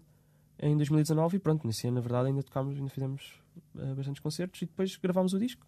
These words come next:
E pronto, e aí já foi um bocado mais, já foi um bocado mais, ahm, ou seja, já, já, já ali também um, já contribuía também artisticamente um bocadinho para o disco.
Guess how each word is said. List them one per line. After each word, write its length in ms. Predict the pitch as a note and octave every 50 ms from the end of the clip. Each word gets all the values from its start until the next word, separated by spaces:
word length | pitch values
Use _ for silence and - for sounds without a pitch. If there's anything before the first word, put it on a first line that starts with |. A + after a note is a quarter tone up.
| _ _ _ - - - - - -
E 40 | C3
pronto, 220 | - - A2 - - _ - - _ _ -
e 80 | G#2 G#2
aí 240 | G#2 G#2 G#2 G#2+ A2
já 160 | A2 A2+ A2
foi 160 | A2 - A#2+ A#2
um 40 |
bocado 340 | A2+ A2+ - A#2+ A#2 A#2+ A#2+
mais, 440 | B2 B2+ B2 B2 B2+ B2 B2 - - - - - - - - - - - - -
já 100 | - -
foi 140 | C#3 - D3
um 40 | C#3
bocado 300 | C#3 - D3 C#3 C#3 C3+
mais, 800 | C#3 C#3 C3+ C#3 C#3 C#3 C#3 C#3 C#3 C#3 C#3 C3 - - - - -
ahm, 520 | C3 C3+ C3+ C#3 C#3 C#3 C#3 C#3 C#3 C#3 C#3
ou 40 | C#3 - _ _ _ _ _ _ - - - _ _
seja, 280 | - - C#3 B2 C3 B2
já, 60 | - -
já, 300 | B2+ C3+ B2+ B2 A#2+ A#2+ -
já 200 | B2 B2 C3+ B2+
ali 120 | C3 C3+ C#3
também 300 | - D3 C#3 C#3+ C#3 C#3
um, 140 | C#3 - - - - - _ - - - -
já 160 | C3+ C3 D3
contribuía 480 | D3 D3+ D#3+ D#3 D#3+ D#3 D3+ D#3+ D#3 D#3
também 200 | D#3 D3 D3+ D3+
artisticamente 580 | D3+ - D3+ C3 - C#3 - C#3 C#3+ C#3 B2+ C#3
um 20 |
bocadinho 240 | - - B2+ B2 A#2+
para 120 | A2+ A#2+
o 20 | A2
disco. 260 | G#2+ G2 - -